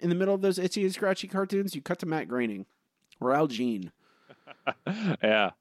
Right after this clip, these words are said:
Speaker 1: And you're like, "Wh-, where, why are they, these Itchy and Scratchy cartoons taking over my Simpsons?"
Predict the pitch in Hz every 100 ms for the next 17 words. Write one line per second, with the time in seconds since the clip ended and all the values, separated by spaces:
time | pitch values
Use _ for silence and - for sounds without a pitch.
0 | _ _ _ - 123 131 135 135 135 113
1 | 135 175 165 - _ _ 135 117 160 180
2 | 190 185 165 180 175 180 185 196 190 202
3 | 220 208 156 143 143 143 165 165 165 165
4 | 165 160 202 202 104 71